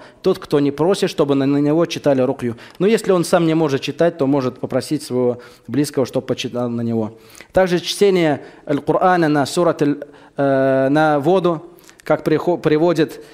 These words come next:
в Сунан Аби Дауд, приходит, что «Анна Аиша, радаллаху анха, канат туауиду лахум фил ма».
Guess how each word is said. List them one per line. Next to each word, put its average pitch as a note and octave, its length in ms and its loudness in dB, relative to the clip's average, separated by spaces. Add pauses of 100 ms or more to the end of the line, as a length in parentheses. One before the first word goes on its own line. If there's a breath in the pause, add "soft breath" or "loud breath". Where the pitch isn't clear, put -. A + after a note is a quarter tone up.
(120)
в - 80 -20
Сунан E3 380 2
Аби D3+ 220 2
Дауд, D3 580 0
приходит, D3+ 480 0
что C#3 160 0
«Анна C#3 420 0
Аиша, D3+ 300 2
радаллаху D3+ 460 2
анха, C#3+ 240 2
канат E3+ 680 2 (200 loud breath)
туауиду E3 440 4
лахум C#3+ 300 2
фил C#3 180 0
ма». C3 360 0